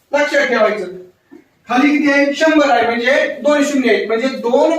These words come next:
घर किंवा दोन अंक सोडून तो कुठं पळतो?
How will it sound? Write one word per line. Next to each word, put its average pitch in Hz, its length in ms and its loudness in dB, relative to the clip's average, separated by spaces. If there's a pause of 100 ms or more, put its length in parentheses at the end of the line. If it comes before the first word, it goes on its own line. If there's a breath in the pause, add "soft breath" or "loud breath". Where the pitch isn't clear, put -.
(480)
घर 247 400 0
किंवा - 480 -6
दोन 302 280 2
अंक 254 280 0
सोडून 240 400 -2
तो 254 100 -6
कुठं 247 200 -4
पळतो? 240 460 0